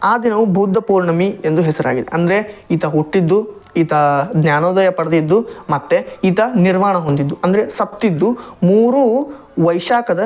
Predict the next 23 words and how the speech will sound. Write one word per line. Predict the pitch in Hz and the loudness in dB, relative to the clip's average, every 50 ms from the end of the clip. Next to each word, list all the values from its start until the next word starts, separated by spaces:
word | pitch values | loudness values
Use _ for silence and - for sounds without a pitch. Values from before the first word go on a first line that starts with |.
| 233 - - | -6 -4 -2
ಪೌರ್ಣಮಿ | 185 175 190 202 208 208 196 185 180 175 | 0 0 0 0 0 0 0 2 2 2
ಎಂದೇ, | 160 147 143 147 170 160 - 143 | 2 0 2 2 2 2 2 0
ವೈಶಾಖ | 151 156 156 - 190 185 185 185 | 0 -2 0 0 -2 -2 -2 -2
ಮಾಸದ | 175 165 156 156 - 170 208 | -2 -2 -2 0 0 0 -2
ಶುದ್ಧ | 226 - - 262 226 220 196 | -2 -2 -2 -2 0 0 0
ಪೌರ್ಣಮಿ | 175 - - 196 185 185 175 156 151 156 147 | 0 0 0 0 0 0 0 0 0 2 2
ಎಂದೇ | 147 151 170 214 | 2 2 2 2
ಆಗಿರೋದ್ರಿಂದ | - 160 151 147 151 147 - 131 123 - - 139 139 160 185 196 - - - - - - - - - - | 0 -2 -2 -2 -2 -2 -2 -4 -6 -6 -6 -4 -2 -2 -2 -2 -4 -8 -18 -20 -20 -20 -20 -10 -4 0
ಇದನ್ನ | 214 226 220 294 277 214 175 170 | 0 2 2 0 0 0 0 -2
ಅವತ್ತು | 185 202 - - 196 226 262 262 262 226 | -2 -2 -2 -2 0 0 0 0 0 -2
ನಾವು | 196 190 180 | 0 0 0
ಏನಂತ | 175 180 180 180 185 185 | 0 0 0 0 -2 -2
ಆಚರಿಸ್ತೇವೆ | 170 170 160 - 160 151 147 - - 139 135 | -4 -4 -2 -2 -2 -2 -2 -4 -6 -6 -6
ಅಂತಂದ್ರೆ | 139 139 165 202 254 285 - - | -6 -4 -4 -4 -4 -4 -4 -2
ಬೌದ್ಧ | 165 170 170 170 165 165 | 0 2 2 2 0 0
ಪೌರ್ಣಮಿ | 156 - 143 135 131 131 131 135 135 135 | -2 -2 -2 -2 -2 -4 -6 -8 -8 -6
ಅಂತ | 131 135 139 180 | -8 -6 -4 -4
ಆಚರಿಸ್ತೇವೆ. | 175 165 - 127 120 131 - - - - - - - - - | -4 -4 -4 -6 -8 -8 -10 -12 -14 -14 -14 -18 -20 -12 -6
ಇದಿಷ್ಟಾಯ್ತು. | - 139 143 - - - - - 220 | -4 -4 -4 -4 -6 -6 -2 0 0
ನೆಕ್ಸ್ಟ್ | 202 185 175 - - 147 | 0 0 0 -2 -4 -4
ಹೋಗೋಣ | 139 139 131 | -2 -2 -2
ಈಗ. | 131 123 131 127 - - - - - - - - _ _ _ _ - - - - - - - 180 | -2 -2 -2 -4 -6 -10 -20 -20 -20 -20 -20 -20 _ _ _ _ -20 -20 -20 -20 -20 -4 0 2
ಬುದ್ಧ | 160 226 262 233 220 | 2 2 2 2 2